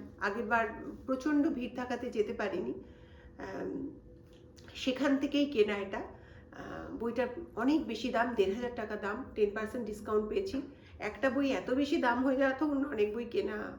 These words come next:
বন্ধ রয়ে গেল আর কি। যাই হোক, আহ, যেহেতু পার্ট ওয়ানটা আমার কাছে ছিল, তাই পার্ট টুটা কিনলাম। আস্তে আস্তে ধীরে ধীরে কমপ্লিট কর-, করবো আর কি ওনার রচনাবলীটা। পড়তে বেশ ভালো লাগে সমরেশ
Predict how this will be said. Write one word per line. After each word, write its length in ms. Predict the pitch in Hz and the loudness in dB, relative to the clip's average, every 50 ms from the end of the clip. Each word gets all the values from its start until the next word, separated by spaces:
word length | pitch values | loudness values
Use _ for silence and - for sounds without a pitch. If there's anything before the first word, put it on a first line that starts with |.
| - 233 | -12 -10
বন্ধ 360 | 208 196 208 220 214 208 233 | -10 -6 -2 0 0 0 0
রয়ে 260 | 262 247 233 214 185 | 0 2 2 2 2
গেল 260 | - 180 175 180 180 175 | 2 2 -2 0 -2 -2
আর 120 | - 151 - - | -2 -4 -8 -10
কি। 100 | - - - - - - - - - - - - | -10 -10 -12 -12 -18 -20 -20 -20 -20 -20 -8 0
যাই 240 | 294 311 349 339 320 | 2 4 6 8 8
হোক, 120 | 339 427 - - - - - - - | 6 6 2 -2 -8 -14 -18 -8 -2
আহ, 180 | - 190 196 196 196 | 2 4 4 4 4
যেহেতু 360 | 226 285 330 - 381 381 381 | 4 4 4 8 8 8 8
পার্ট 320 | 381 233 226 247 254 - 311 | 10 8 8 8 6 4 4
ওয়ানটা 320 | 294 285 302 320 320 330 | 4 6 6 6 6 6
আমার 220 | 285 262 233 226 - | 4 4 4 2 0
কাছে 240 | 226 233 - 277 | 0 0 0 0
ছিল, 360 | 269 - - 269 254 302 370 370 | -2 0 0 0 2 2 2 2
তাই 120 | 330 311 | 0 0
পার্ট 340 | - 330 285 262 - - - | 2 2 0 0 0 -2 -4
টুটা 200 | 254 - 262 247 | -4 0 0 -2
কিনলাম। 380 | - 240 214 196 202 214 285 381 - - - - - - - - - - | 0 2 4 6 6 6 4 0 -6 -8 -14 -18 -20 -20 -20 -20 -8 -2
আস্তে 280 | - 220 233 - 285 | 0 0 2 2 2
আস্তে 200 | 262 254 - 269 | 0 2 2 0
ধীরে 240 | 226 214 254 240 233 | 0 0 -2 -2 -2
ধীরে 200 | 220 233 240 247 | -4 -2 -2 -2
কমপ্লিট 440 | 240 233 196 190 190 196 233 214 - | 0 0 0 0 0 -4 -6 -8 -6
কর-, 200 | - 214 208 202 | -4 -2 -2 -2
করবো 420 | 196 196 - - 208 202 202 208 | -2 -4 0 4 4 4 6 6
আর 140 | 185 175 180 - | 2 2 2 -2
কি 120 | - 247 269 | -6 -6 -4
ওনার 260 | 254 226 202 190 180 | -4 -2 -2 0 0
রচনাবলীটা। 720 | 170 175 170 202 196 190 190 190 185 190 285 - - 262 320 - - - | -2 -2 -2 -4 -6 -6 -4 -6 -6 -6 -6 -8 -8 -10 -12 -12 -14 -8
পড়তে 280 | - 226 208 - - 233 | -4 -4 -2 -2 -2 -2
বেশ 220 | 208 247 240 - | 0 -2 -2 -2
ভালো 260 | - 220 202 208 208 214 | -2 -2 2 4 4 4
লাগে 220 | 214 208 220 214 | 4 2 0 -2
সমরেশ 320 | 214 208 202 196 196 202 | -2 -2 -2 0 0 -2